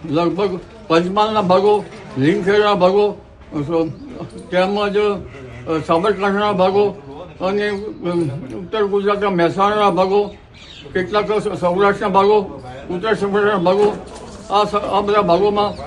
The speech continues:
માવઠું થવાની શક્યતા છે. લગભગ ગુજરાતના મહદ ભાગોમાં માવઠું થવાની શક્યતા છે. ગાજવીજ સાથે માવઠું થવાની શક્યતા છે. આથી અ, ખેડૂત ભાઈઓએ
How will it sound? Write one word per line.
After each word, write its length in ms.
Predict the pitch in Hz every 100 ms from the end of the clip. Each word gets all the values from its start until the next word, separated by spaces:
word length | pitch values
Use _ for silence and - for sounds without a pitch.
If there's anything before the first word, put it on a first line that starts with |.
| - -
માવઠું 320 | 143 175 180
થવાની 260 | 202 208 214
શક્યતા 340 | 196 202 202
છે. 200 | 202 208 208 - - - - 143
લગભગ 260 | 160 190 196
ગુજરાતના 400 | 185 196 214 214
મહદ 260 | 175 202
ભાગોમાં 340 | 214 208 208 214
માવઠું 300 | 190 165 214
થવાની 240 | 202 208
શક્યતા 320 | 190 202 202
છે. 180 | 190 214 196 - - -
ગાજવીજ 600 | 123 175 202 185 208 226
સાથે 240 | 202 196
માવઠું 360 | 208 196 185 202
થવાની 240 | 202 202
શક્યતા 360 | 196 202 208 202
છે. 200 | 202 208 - - - - -
આથી 460 | 175 180 214 208 185 - - -
અ, 40 | 160 156 165 -
ખેડૂત 240 | 180 214
ભાઈઓએ 480 | 170 190 196 202 202